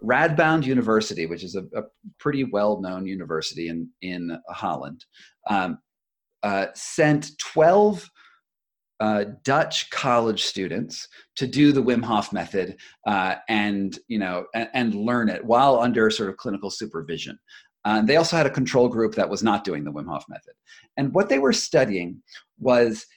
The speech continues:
if you in-, in-, inject somebody with this dead bacteria called endotoxin, um, in a normal, a normal healthy individual who's do-, doing none of this stuff, you inject endotoxin to them, and then their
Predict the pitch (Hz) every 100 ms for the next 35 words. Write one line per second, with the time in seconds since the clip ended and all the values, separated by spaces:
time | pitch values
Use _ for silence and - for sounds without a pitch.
0 | _ - 226 262 262 233 - 170 147 -
1 | 160 147 156 143 113 143 156 - - 113
2 | 98 92 101 110 110 113 - _ 117 107
3 | - - - _ _ _ _ _ _ _
4 | _ - 160 214 175 165 143 - 147 110
5 | 92 104 - 131 147 - 120 110 95 90
6 | 58 - 113 180 - - - - 123 123
7 | 117 110 - _ _ _ _ _ _ _
8 | 156 147 143 175 240 233 220 214 - 156
9 | 185 240 233 185 165 160 156 147 127 131
10 | 131 123 123 - 139 120 117 123 120 151
11 | 180 147 147 - 85 73 - - - -
12 | - 123 131 117 156 180 156 147 143 139
13 | 120 123 123 120 120 120 123 123 110 107